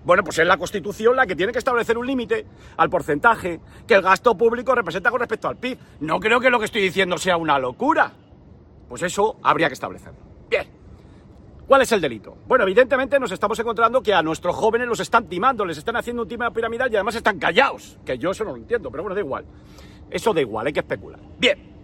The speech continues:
El timo piramidal se lo están haciendo porque están degradando el valor de la moneda. Fíjense ustedes lo que está pasando en Estados Unidos. Bien. Pero es que además me encuentro que ahora Donald Trump en su red, en Truth Social,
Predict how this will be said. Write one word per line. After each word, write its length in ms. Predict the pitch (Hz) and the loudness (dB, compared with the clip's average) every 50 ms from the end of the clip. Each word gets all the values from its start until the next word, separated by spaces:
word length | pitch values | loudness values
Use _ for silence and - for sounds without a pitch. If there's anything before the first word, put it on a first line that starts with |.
| - - - - - - - - - - - - - - - - | -20 -20 -20 -20 -20 -20 -20 -20 -20 -20 -20 -20 -20 -20 -8 -4
El 160 | 156 151 139 | -4 0 2
timo 200 | 226 233 247 254 | 2 4 4 4
piramidal 640 | - 254 240 240 254 262 269 294 294 285 285 427 - - | 2 4 2 4 4 6 6 6 6 6 2 0 -4 -10
se 160 | - - 180 | -8 -4 -2
lo 60 | 156 | -2
están 180 | 143 - 208 214 | -2 0 2 2
haciendo 380 | 233 226 240 254 254 254 277 | 2 2 2 0 2 2 4
porque 180 | 233 226 165 165 | 2 2 -2 -2
están 240 | - - 208 214 247 | -2 2 2 2 4
degradando 560 | 214 247 226 220 202 196 208 254 285 269 247 | 2 2 4 4 4 6 6 4 4 2 0
el 60 | 220 | 0
valor 240 | 185 180 170 190 180 | 2 2 0 0 0
de 80 | 175 170 | 0 0
la 80 | 165 | 0
moneda. 280 | 156 143 139 139 110 98 | 0 0 -2 -2 -2 -4
Fíjense 280 | - 151 160 165 - | -6 -8 -10 -10 -10
ustedes 260 | 180 - - 233 262 262 | -8 -6 -2 0 0 0
lo 80 | 226 | 0
que 60 | - | -2
está 120 | - - 208 | -4 -4 -6
pasando 280 | - - 202 220 240 | -4 -4 -6 -6 -6
en 60 | 233 170 | -8 -10
Estados 300 | - - 165 156 131 - | -6 -6 -6 -6 -6 -10
Unidos. 320 | 127 107 98 - - - - - - - - - - | -12 -14 -14 -16 -20 -20 -20 -20 -20 -20 -20 -18 -12
Bien. 240 | - 143 135 98 - - - - - - - - | -10 -10 -10 -10 -12 -16 -20 -20 -20 -20 -14 -10
Pero 120 | 131 156 | -8 -6
es 40 | 170 | -2
que 60 | - | 0
además 680 | 262 262 277 294 302 277 262 254 254 233 202 - - - - | 2 4 4 6 6 6 6 4 2 0 -4 -12 -16 -8 -4
me 100 | 139 139 | -4 0
encuentro 460 | 135 247 285 285 - 254 269 269 - | 4 4 2 4 2 2 2 2 2
que 100 | - 196 | 2 0
ahora 140 | 202 220 226 | 0 0 0
Donald 260 | 226 226 214 214 208 | -2 -4 -6 -6 -6
Trump 420 | 269 269 277 269 254 254 254 220 - - - - - | -6 -4 -4 -2 -2 -4 -6 -8 -12 -20 -20 -16 -12
en 120 | - 147 | -10 -10
su 160 | 143 - 156 160 | -8 -6 -6 -4
red, 340 | 196 277 269 254 262 247 - - | 0 0 2 2 2 2 0 -2
en 160 | 160 139 135 | -4 -4 -2
Truth 240 | - 208 233 - - | -2 -4 -4 -4 -4
Social, 600 | - - 247 220 - 285 277 262 262 262 254 | -2 -2 -2 0 0 2 4 4 4 4 0